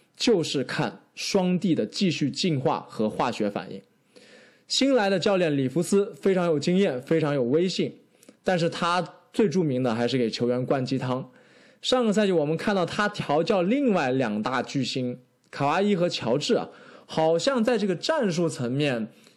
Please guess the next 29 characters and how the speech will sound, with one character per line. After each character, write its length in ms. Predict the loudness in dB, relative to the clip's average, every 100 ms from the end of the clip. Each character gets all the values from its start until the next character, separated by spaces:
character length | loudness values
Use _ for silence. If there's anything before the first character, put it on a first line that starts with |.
| _
也 180 | 0 2
是 160 | 2 0
乏 200 | -2 -2
善 200 | -2 -2
可 160 | -4
陈， 340 | -4 -6 -6 -10 -18 -20 -20 _ _ -4
单 240 | 0 0
打 180 | -2 0
非 100 | 0
常 180 | 0 0
多。 380 | 0 0 -6 _ _ _ -20 -20 _ _
那 80 | 0
现 220 | 2 2
在 240 | 2 0 -6 -14 -4
七 180 | 2
六 160 | 4 4
人 80 | 0
的 100 | 0
阵 140 | 0
容 180 | 2 0
里 80 | 0
面 240 | 0 -2
已 80 | -2
经 160 | 0 -2
配 260 | 2 0 2
置 140 | 0
了 120 | 0
三 400 | -2 -2 0 2
个 200 | 2 -2